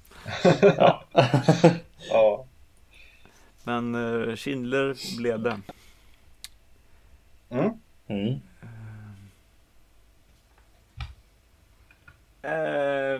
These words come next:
Speaker 1: be, be, be, be, be, be, be, be, vad fan? Eh, vilket blir det? Det blir ju trean.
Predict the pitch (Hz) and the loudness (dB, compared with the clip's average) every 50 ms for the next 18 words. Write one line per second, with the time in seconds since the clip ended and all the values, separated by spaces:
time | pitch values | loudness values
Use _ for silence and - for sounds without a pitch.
0 | 127 127 135 123 120 127 117 - 131 120 - 131 120 - 135 120 - - 120 - | -6 -8 -8 -8 -8 -8 -8 -10 -10 -10 -10 -12 -12 -12 -12 -12 -12 -14 -16 -14
1 | - 123 110 - 127 127 127 123 123 123 120 117 117 113 107 107 110 113 - _ | -14 -16 -10 -6 -4 -2 -2 0 -2 -2 -2 -4 -6 -8 -10 -12 -16 -16 -18 _
2 | - - - - - - - - - - _ _ _ _ _ _ _ - - 139 | -20 -20 -20 -20 -20 -20 -20 -20 -20 -20 _ _ _ _ _ _ _ -20 -16 -14
3 | 143 143 131 123 127 127 127 123 123 123 123 123 120 110 _ _ _ _ _ _ | -12 -12 -10 -10 -10 -10 -10 -10 -12 -14 -14 -16 -18 -20 _ _ _ _ _ _
4 | _ _ _ _ _ _ _ _ _ _ _ _ _ _ _ _ _ _ _ _ | _ _ _ _ _ _ _ _ _ _ _ _ _ _ _ _ _ _ _ _
5 | _ _ - 208 - - - 107 110 98 101 110 117 113 113 117 113 107 110 113 | _ _ -20 -20 -20 -18 -16 -14 -14 -12 -12 -12 -12 -12 -12 -14 -14 -14 -14 -14
6 | 123 127 - - 117 113 117 120 120 117 120 120 120 117 120 120 117 120 117 117 | -16 -14 -14 -14 -12 -10 -10 -10 -8 -8 -6 -6 -6 -6 -6 -8 -8 -8 -8 -10
7 | 117 117 - - 117 110 110 | -10 -12 -14 -14 -12 -12 -12